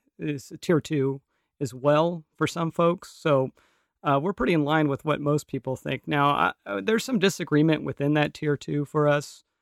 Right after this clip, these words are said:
Uh, uh, so I'm just gonna talk about who my R B two overall is, and that's Jonathan Taylor.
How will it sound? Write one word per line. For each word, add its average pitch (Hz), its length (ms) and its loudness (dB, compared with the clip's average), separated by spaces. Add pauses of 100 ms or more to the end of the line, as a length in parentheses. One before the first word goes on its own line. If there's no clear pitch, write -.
(360)
Uh, 147 180 2
uh, - 140 -8
so 165 200 4
I'm 185 160 4
just 214 140 -4
gonna 180 120 2
talk 151 200 2
about 135 220 2
who 139 140 -2
my 131 300 0
R 139 240 0
B 123 160 -8
two 131 280 -8
overall 120 480 -4
is, 120 180 -14
and 131 80 -6
that's 127 160 -6
Jonathan 123 460 -6
Taylor. 127 440 -6